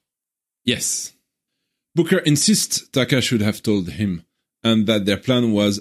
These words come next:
a last resort. Taka insists that within forty minutes they would break out, but Booker intends to tell Ndoye to stand down before they start something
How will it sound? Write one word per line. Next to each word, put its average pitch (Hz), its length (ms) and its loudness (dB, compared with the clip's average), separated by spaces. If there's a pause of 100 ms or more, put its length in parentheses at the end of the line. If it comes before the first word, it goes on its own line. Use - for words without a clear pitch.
a 101 60 -2
last 101 500 0
resort. 113 500 -2 (680)
Taka 117 340 0
insists 160 580 0
that 101 280 -2
within 104 260 2
forty 117 340 0
minutes 127 480 0
they 95 140 0
would 87 220 -2
break 95 200 0
out, 147 300 -4 (360)
but 90 200 0
Booker 107 220 0
intends 92 500 -2
to 113 100 -6
tell 85 180 -2
Ndoye 90 420 2
to - 80 -8
stand 95 300 2
down 120 320 2 (160)
before 110 280 0
they 85 80 -6
start 87 240 -2
something 90 480 -2